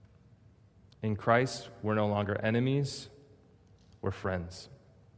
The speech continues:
And he invites us to look each other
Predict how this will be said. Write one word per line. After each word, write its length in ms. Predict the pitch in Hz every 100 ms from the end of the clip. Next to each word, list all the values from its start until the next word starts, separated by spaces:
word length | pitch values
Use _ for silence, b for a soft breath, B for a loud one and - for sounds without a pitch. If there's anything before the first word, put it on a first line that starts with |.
| - - - - - - - - - - - - - - - - - - - - - - - -
And 100 | 110
he 60 | 110
invites 420 | 104 104 110 -
us 480 | 92 - - - - - - - - - - - - - - - - -
to 120 | 117
look 180 | 113 110
each 200 | 104 -
other 320 | 123 104 92